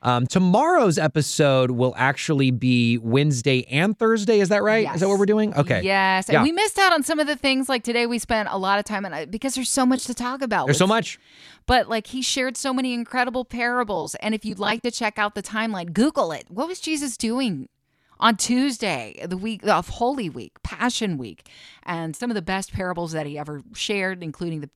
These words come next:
Speaker 2: parable of the talents. You talk about using your gifts for the Lord. There's an interesting one. Um, the actions and all of that stuff. Where does that fall in line?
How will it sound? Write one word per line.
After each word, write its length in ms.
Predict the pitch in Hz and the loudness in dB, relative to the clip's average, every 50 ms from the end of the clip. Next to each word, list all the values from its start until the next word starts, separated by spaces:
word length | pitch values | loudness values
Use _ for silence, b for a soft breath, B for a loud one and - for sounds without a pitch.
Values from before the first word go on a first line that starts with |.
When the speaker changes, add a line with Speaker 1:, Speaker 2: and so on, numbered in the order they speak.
| _ _ - | _ _ -14
Speaker 2:
parable 300 | 180 160 151 147 139 135 | -12 -12 -10 -10 -10 -10
of 80 | 135 | -12
the 80 | 131 117 | -14 -16
talents. 720 | - - 202 202 202 196 196 196 202 - - - - - - B B B B B B B B B B B | -14 -8 -6 -6 -4 -2 -2 -4 -4 -4 -6 -8 -8 -10 -12 B B B B B B B B B B B
You 80 | 220 160 | -10 -6
talk 280 | - 202 185 185 - | -2 -2 -2 -2 -2
about 340 | 165 160 170 165 156 156 - | -2 0 2 2 2 2 0
using 300 | 180 180 170 170 180 170 | -2 -4 -4 -4 -4 -4
your 100 | 156 147 | -4 -4
gifts 240 | 143 170 165 - - | -4 -6 -6 -6 -6
for 80 | - | -6
the 100 | 160 151 | -6 -4
Lord. 380 | 147 151 165 175 180 185 175 156 | -4 -2 0 0 0 -2 -2 -4
There's 260 | 160 156 160 180 180 | -2 -2 -2 -2 0
an 100 | 185 180 170 | 0 2 2
interesting 440 | 165 - - 165 - - 165 160 | 0 -2 -4 -8 -6 -4 -2 -2
one. 320 | 156 151 151 151 165 170 - _ _ b b b b b b b b _ | 0 0 0 0 -2 -4 -6 _ _ b b b b b b b b _
Um, 540 | - 165 156 156 147 143 143 139 139 131 - - - - - _ - | -2 -2 0 2 2 0 0 0 -2 -4 -8 -10 -16 -20 -20 _ -16
the 220 | - 98 76 - - _ - - - _ _ _ _ _ _ _ _ _ _ _ - | -14 -14 -14 -14 -18 _ -20 -20 -20 _ _ _ _ _ _ _ _ _ _ _ -2
actions 480 | 143 147 151 170 - - 170 160 143 151 | 0 0 2 0 0 -2 -2 -2 -2 -2
and 100 | 143 143 | -2 -2
all 200 | 139 139 139 143 | -2 -2 -2 -4
of 80 | 135 | -6
that 260 | 139 139 127 - - | -6 -6 -6 -6 -8
stuff. 200 | - - 143 151 165 | -8 -8 -8 -8 -8
Where 100 | 151 160 | -8 -8
does 160 | 165 160 135 | -8 -8 -10
that 260 | 110 123 160 202 202 | -8 -6 -4 -4 -4
fall 280 | - - 139 127 127 107 | -6 -10 -12 -12 -10 -12
in 120 | 101 92 90 | -12 -14 -14
line? 360 | 107 101 87 87 87 - - | -14 -14 -14 -14 -14 -14 -14